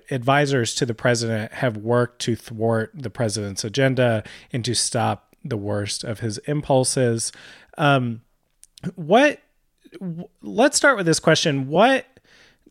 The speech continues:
do, what is your view of the author of this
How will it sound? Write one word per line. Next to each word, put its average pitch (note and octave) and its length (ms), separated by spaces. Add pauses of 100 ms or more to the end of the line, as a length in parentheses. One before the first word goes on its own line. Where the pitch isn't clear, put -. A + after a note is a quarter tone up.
do, D3 540
what G#3 200
is D4 160
your E3+ 180
view C#3+ 380
of B2 300
the A#2+ 200
author A#2 640
of G#2 260
this G#2 220